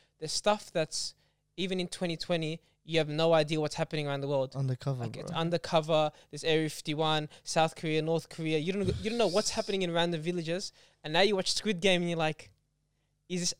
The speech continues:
Speaker 1: did it actually happen? Like, where did they get the idea from?"
Speaker 2: Yep.
Speaker 1: Maybe it happened tw-, twenty years ago, you know?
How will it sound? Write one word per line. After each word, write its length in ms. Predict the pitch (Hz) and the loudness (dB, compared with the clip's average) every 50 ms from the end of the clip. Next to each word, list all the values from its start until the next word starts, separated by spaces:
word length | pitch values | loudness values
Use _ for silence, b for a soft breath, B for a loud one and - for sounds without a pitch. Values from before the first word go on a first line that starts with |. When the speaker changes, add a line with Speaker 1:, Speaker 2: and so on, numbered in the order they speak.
| 185 160 | -6 -6
Speaker 1:
did 160 | 180 185 202 | -6 -6 -4
it 60 | 190 | -2
actually 300 | - 196 202 - 196 165 | -2 -2 -2 -2 -2 0
happen? 340 | 160 180 190 - - 160 123 | 2 2 2 2 0 -4 -4
Like, 140 | - 143 - | -6 -6 -4
where 180 | 147 160 190 202 | 0 2 2 2
did 80 | 180 185 | 4 4
they 120 | 190 180 | 2 2
get 120 | 175 165 | 2 2
the 100 | - 165 147 | 0 0 0
idea 340 | 160 160 139 180 185 190 180 | 0 -2 0 0 0 -2 -2
from?" 280 | - 156 131 120 139 - | -2 -6 -6 -6 -8 -6
Speaker 2:
Yep. 180 | 151 156 - - _ _ _ _ _ _ _ - | -6 -6 -6 -8 _ _ _ _ _ _ _ 0
Speaker 1:
Maybe 220 | 143 165 196 185 190 175 | 4 4 4 4 4 2
it 40 | |
happened 280 | 185 202 - - 196 180 | 2 2 0 0 -2 -2
tw-, 200 | - 185 - - | -2 -2 -4 -4
twenty 220 | - - 185 170 | -2 -2 0 0
years 200 | 170 185 190 185 | 0 0 -2 -2
ago, 180 | 190 175 170 156 | -2 -2 -2 -2
you 180 | 143 139 147 151 | -2 -2 -4 -6
know? 160 | 160 202 | -6 -8